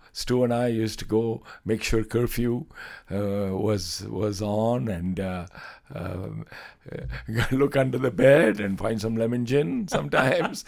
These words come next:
<laughs> some beer. <laughs> It was fun. It was all fun.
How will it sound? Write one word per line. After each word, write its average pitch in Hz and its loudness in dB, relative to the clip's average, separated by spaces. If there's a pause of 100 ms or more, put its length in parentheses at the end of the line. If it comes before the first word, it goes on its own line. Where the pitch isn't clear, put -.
<laughs> 101 2
some 127 4
beer. 160 8
<laughs> 160 4 (600)
It - 4
was - 6
fun. 175 0
It - -12
was 135 -2
all 139 0
fun. 104 -4